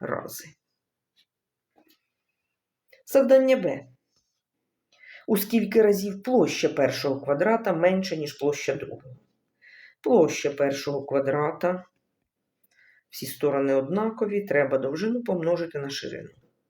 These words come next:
Три сантиметра помножити на три сантиметра. Буде дев'ять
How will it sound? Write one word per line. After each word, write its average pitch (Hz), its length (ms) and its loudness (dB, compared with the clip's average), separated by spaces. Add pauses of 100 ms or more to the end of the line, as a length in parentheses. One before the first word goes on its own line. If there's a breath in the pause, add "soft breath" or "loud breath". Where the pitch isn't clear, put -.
(640 soft breath)
Три 175 220 0
сантиметра 165 840 -6
помножити 139 720 -4
на 135 120 -6
три - 260 -14
сантиметра. - 560 -18 (2000)
Буде 135 260 -4
дев'ять - 760 0